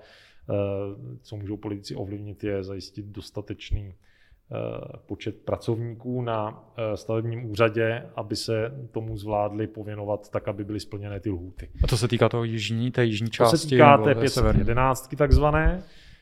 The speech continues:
Speaker 1: eh, to znamená úseku mezi Běchovicemi a D jedničkou, což je
Speaker 2: Hmm.
Speaker 1: vlastně ten jihovýchodní úsek.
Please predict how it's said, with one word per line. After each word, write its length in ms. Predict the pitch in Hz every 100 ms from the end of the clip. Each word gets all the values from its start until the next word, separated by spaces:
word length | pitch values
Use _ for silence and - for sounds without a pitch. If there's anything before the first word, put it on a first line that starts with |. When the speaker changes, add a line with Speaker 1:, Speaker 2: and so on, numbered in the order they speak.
| - -
Speaker 1:
eh, 40 | 123 117 117 113 113 117 117 - 143 -
to 120 | - 104
znamená 480 | 117 117 117 117
úseku 440 | 143 110 - 117 127
mezi 200 | 110 110
Běchovicemi 760 | 110 104 127 117 - 117 113
a 80 | -
D 180 | 104 107
jedničkou, 720 | 95 90 101 95 - 117 110
což 220 | 110 101 110
je 40 |
Speaker 2:
Hmm. 40 | 104
Speaker 1:
vlastně 340 | 98 - 107
ten 300 | - 101 98 -
jihovýchodní 1120 | 104 117 135 90 101 98 104 104 117 107 98
úsek. 480 | 110 101 - 95 -